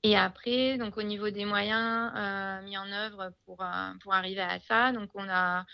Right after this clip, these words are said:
on essaye de produire, euh, donc, euh, des travaux scientifiques sur la thématique, euh, de faire des émissions de recommandations sur les, sur les pratiques professionnelles, donc, qui sont adaptées à la pédiatrie,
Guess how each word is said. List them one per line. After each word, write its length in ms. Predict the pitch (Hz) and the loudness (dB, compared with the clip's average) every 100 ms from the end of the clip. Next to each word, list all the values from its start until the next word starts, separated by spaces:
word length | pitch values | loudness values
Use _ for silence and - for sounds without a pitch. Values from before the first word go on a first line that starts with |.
| - _ | -20 _
on 80 | 208 | -4
essaye 260 | 214 226 208 | 0 2 2
de 120 | 208 | 0
produire, 540 | 208 214 196 214 214 | 0 -4 -2 -2 2
euh, 280 | 208 190 190 | 2 2 -2
donc, 240 | 196 190 | -6 -10
euh, 100 | 202 | -8
des 140 | 185 190 | -8 -8
travaux 320 | - 196 196 | -4 -4 -4
scientifiques 480 | 190 190 - - - | -8 -10 -10 -14 -8
sur 100 | 185 | -6
la 140 | 185 | -6
thématique, 880 | - 185 170 - 226 233 254 254 - - - - - | -6 -6 -6 -6 -2 2 2 0 -8 -18 -20 -8 2
euh, 380 | 202 190 190 190 | 4 4 0 -4
de 160 | 208 | -4
faire 260 | 208 214 202 | 0 2 2
des 180 | 214 208 | 0 -2
émissions 320 | 202 208 220 | -4 -4 -6
de 60 | 208 | -4
recommandations 840 | 202 214 202 202 196 - 208 208 | -4 -4 -2 0 0 -2 -6 -6
sur 140 | 220 | -6
les, 520 | 190 190 180 180 180 180 | -4 -2 -2 -4 -4 -6
sur 180 | 208 | -6
les 100 | 190 | -6
pratiques 380 | 190 190 180 - | -4 -6 -6 -16
professionnelles, 640 | - 196 202 - 196 202 202 | -20 -12 -10 -6 -4 -2 -4
donc, 140 | 185 | -6
qui 120 | - | -10
sont 120 | - - | -12 -4
adaptées 400 | 185 180 - 180 | -2 -2 -4 -4
à 40 | |
la 100 | 175 | -4
pédiatrie, 680 | 185 175 180 - 226 247 | -6 -8 -8 -4 -2 -2